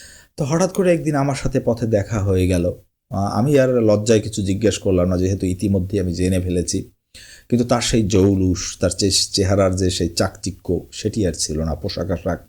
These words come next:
একটা ম্লান, মলিন ভাব ছিল। তো সেও লজ্জায় আমাকে বলছিল না, আমিও, আহ, তার সাথে শেয়ার করছিলাম না বা জানতে চাচ্ছিলাম না যে ঘটনাটি কী ঘটেছে।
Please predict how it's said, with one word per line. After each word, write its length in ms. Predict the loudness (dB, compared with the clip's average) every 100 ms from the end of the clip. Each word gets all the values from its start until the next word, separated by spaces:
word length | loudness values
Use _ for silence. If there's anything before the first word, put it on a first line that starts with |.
| _ -20 -20 -20
একটা 160 | -2 2
ম্লান, 460 | 4 4 4 2 2
মলিন 460 | 4 4 4 2
ভাব 260 | 0 -4 -4
ছিল। 280 | -6 -4 -4 -6 _ _
তো 280 | 0 0 0 -6 -20 -8
সেও 260 | 2 4
লজ্জায় 360 | 4 4 4 2
আমাকে 260 | 4 2 2
বলছিল 440 | 2 2 0 2
না, 320 | 2 0 -4 -4
আমিও, 600 | 2 4 6 4 2 -2
আহ, 400 | -2 0 0 -2
তার 160 | -2 -4
সাথে 240 | -4 -6
শেয়ার 320 | -4 -2 0
করছিলাম 480 | 0 -2 -2 -4 -2
না 220 | -4 -8 -12 -20 -14 -2
বা 120 | 2
জানতে 300 | 4 2 0
চাচ্ছিলাম 460 | -2 -2 -2 -2 -2
না 100 | -4
যে 120 | -4
ঘটনাটি 480 | -6 -4 -4 -4 -4
কী 220 | -4 -6
ঘটেছে। 400 | -6 -6 -6